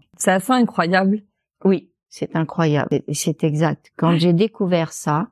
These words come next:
Speaker 2: j'ai été stupéfaite. Au début, j'ai, j'ai regardé, quoi. Je me suis dit, comment ils font ? Qu'est-ce qui se passe ? Est-ce que c'est pas enregistré ? On, on se dit tout ça. Mais non, mais pas du tout.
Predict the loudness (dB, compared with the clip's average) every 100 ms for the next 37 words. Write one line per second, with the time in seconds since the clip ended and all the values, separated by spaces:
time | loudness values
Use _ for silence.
0 | _ -2 0 2 0 0 -2 0 2 0
1 | 0 -4 -4 _ _ _ 0 2 4 4
2 | 4 2 2 0 0 0 0 -2 0 -2
3 | -4 -8 -8 -8 -8 -8 -6 -6 -4 -2
4 | 0 0 0 0 -2 -6 -8 -2 2 2
5 | 4 4 2 0 -2 -4 -4 -4 -4 -6
6 | _ -2 0 2 2 2 0 -4 -2 -2
7 | 0 -2 -2 0 -2 -2 -2 0 0 2
8 | 2 2 2 0 -4 -8 0 2 4 2
9 | 0 -4 _ -16 -6 -2 -2 0 0 2
10 | 0 2 2 0 0 0 -2 -8 -6 -6
11 | -8 _ _ _ _ _ 2 2 2 2
12 | 2 0 2 2 2 0 -2